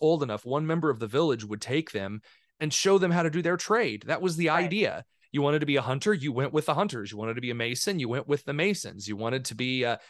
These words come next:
Speaker 1: and on and on and on. And this is kind of the thing that we've just lost in society. But this is also why you see such great character development in those who go into, quote unquote, the family business,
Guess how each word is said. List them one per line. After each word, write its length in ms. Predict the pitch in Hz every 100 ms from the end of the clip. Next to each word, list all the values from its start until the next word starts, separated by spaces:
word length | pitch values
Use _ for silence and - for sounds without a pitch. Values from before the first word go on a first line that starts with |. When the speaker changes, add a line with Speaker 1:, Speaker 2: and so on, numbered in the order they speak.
| -
Speaker 1:
and 160 | 120 123
on 180 | 117 127
and 100 | 123
on 200 | 113 110
and 100 | 131
on. 340 | 123 80 - _ _ _
And 140 | 143 151
this 180 | 156
is 120 | 170 -
kind 320 | - 160 185
of 60 |
the 100 | 151
thing 220 | - 143 139
that 80 |
we've 120 | 135 139
just 180 | 135
lost 400 | 117 123 143 -
in 80 | 131
society. 680 | 113 104 131 135 117 107 - _ _
But 100 | 151
this 140 | 151 214
is 100 | 170
also 320 | 165 160 170
why 180 | 135 135
you 180 | 135 123
see 200 | - 127
such 280 | - 127 -
great 280 | 127 110
character 460 | - 123 120 131 147
development 560 | 147 143 147 165 180 - _ _ _
in 480 | 135 131 127 123 117
those 480 | 120 135 135 147 135
who 560 | 135 123 117 113 107 - _ 123
go 260 | 127 127
into, 220 | 120 -
quote 260 | 113 - 127
unquote, 260 | 117 117 113
the 80 |
family 400 | - 113 110 107
business, 480 | 101 104 135 156 -